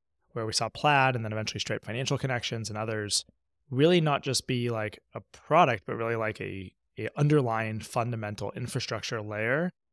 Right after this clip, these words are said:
that enables a bunch of downstream things. Like, you cannot build a budgeting app if you don't have someone's bank data. You cannot build a really nice money movement experience and onboarding into Venmo or Robinhood or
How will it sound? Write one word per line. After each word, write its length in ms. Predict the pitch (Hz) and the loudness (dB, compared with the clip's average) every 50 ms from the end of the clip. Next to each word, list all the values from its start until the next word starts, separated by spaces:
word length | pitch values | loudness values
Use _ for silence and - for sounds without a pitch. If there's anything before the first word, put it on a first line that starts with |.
| _ _ _ _ - | _ _ _ _ 0
that 120 | - 127 | 2 2
enables 400 | 131 127 135 156 147 131 123 110 | 4 6 6 6 6 4 2 0
a 60 | 113 | 0
bunch 200 | 107 117 117 104 | -2 -2 -4 -4
of 80 | 110 104 | -4 -6
downstream 480 | - 110 107 107 101 - - 107 104 | -6 -6 -6 -6 -8 -8 -10 -10 -10
things. 420 | 101 - - 143 120 - 101 98 - | -8 -4 -4 -4 -4 -4 -6 -6 -6
Like, 180 | 113 110 - _ - - - _ - | -6 -8 -10 _ -20 -20 -14 _ 0
you 120 | 135 143 | 0 4
cannot 360 | - 165 147 143 143 151 - | 4 4 4 4 4 2 2
build 180 | - 127 131 123 | 2 2 2 2
a 60 | 123 | 2
budgeting 420 | 110 123 123 123 - - 117 104 | 0 0 0 0 0 -2 -4 -6
app 280 | 101 101 101 95 - - - _ _ _ _ _ _ _ _ - | -6 -8 -8 -10 -12 -16 -20 _ _ _ _ _ _ _ _ -6
if 140 | 135 - | -4 -4
you 60 | - 123 | -2 -4
don't 160 | 123 113 101 | -4 -2 -2
have 300 | 107 117 113 110 107 - | 0 0 0 0 0 -2
someone's 520 | - - 113 107 104 107 104 - - - _ _ _ _ _ _ - | -4 -4 -2 -4 -4 -4 -2 -2 -2 -2 _ _ _ _ _ _ 4
bank 240 | 175 196 180 - | 6 6 6 4
data. 340 | - 131 113 - - - - - | 0 -4 -4 -4 -4 -4 -4 -4
You 160 | - - 123 | -4 -4 -2
cannot 340 | - 131 139 135 135 - 135 | -2 0 2 2 2 0 0
build 360 | 127 123 120 123 123 123 - _ _ _ - | -2 0 0 0 0 0 -2 _ _ _ -6
a 100 | 135 139 | -4 -4
really 400 | 110 120 117 123 139 143 139 135 | -2 -2 -2 0 2 2 2 2
nice 340 | 127 123 117 123 120 - - | 0 0 0 2 2 0 0
money 220 | 123 117 131 143 | 0 0 0 2
movement 420 | 139 131 123 110 110 117 113 107 - | 2 2 0 0 0 -4 -6 -6 -8
experience 560 | 117 - - - 131 117 110 110 107 98 - | -6 -6 -4 -2 -2 0 0 -2 -4 -4 -6
and 80 | - - | -6 -2
onboarding 460 | - 127 135 120 127 120 113 110 113 | -2 -2 0 0 0 -2 -2 -2 -4
into 140 | 113 113 110 | -4 -4 -2
Venmo 320 | 110 135 139 135 127 117 | 0 2 2 2 2 2
or 140 | 113 110 107 | 0 -2 -2
Robinhood 580 | 117 123 127 127 131 117 104 120 117 117 113 | -2 0 0 0 0 0 0 -2 -2 -4 -4
or 180 | 110 104 110 107 | -4 -6 -6 -8